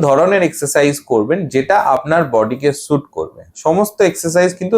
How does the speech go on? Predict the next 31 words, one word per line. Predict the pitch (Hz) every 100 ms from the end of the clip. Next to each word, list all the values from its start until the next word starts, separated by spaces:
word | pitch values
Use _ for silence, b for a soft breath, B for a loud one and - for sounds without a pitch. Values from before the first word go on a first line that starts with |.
| 220
সবার | 123 123 123
জন্য | 156 190 160
ভালো | 104 95 82
নয়। | - _ _ _ _ _ _ -
একটা | 214 - 220
জিনিস | 208 208
যেটা | 196 202 165
সবাই | 143 165 165
করতে | 160 - 170
পারেন | 185 208
সেটা | 151 156
হচ্ছে | 156 175
রেগুলার | 139 143 175 175 -
হাঁটা। | 110 - - _ _ _ -
সকাল | 139 170 175
বিকেল | 170 170 180 190 -
ফিফটিন, | 131 - 160 156
ফিফটিন | 143 135 156 156 156 _ _ _ _ 135
মিনিটস | 139 147 - -
করে | 160 214 156
টোটাল | 151 202 196
থার্টি | 147 131 - 180 196
to | 165
ফর্টি | - - - 160
ফাইভ | 143 147 143
মিনিট | 135 143 -
সারাদিনে | - 110 131 139 151 160
যদি | 160 180 180
হাঁটেন | 117 120 113 127 175 _ _ _ _ _ -
তাহলে | 117 120 120
কিন্তু | 131 135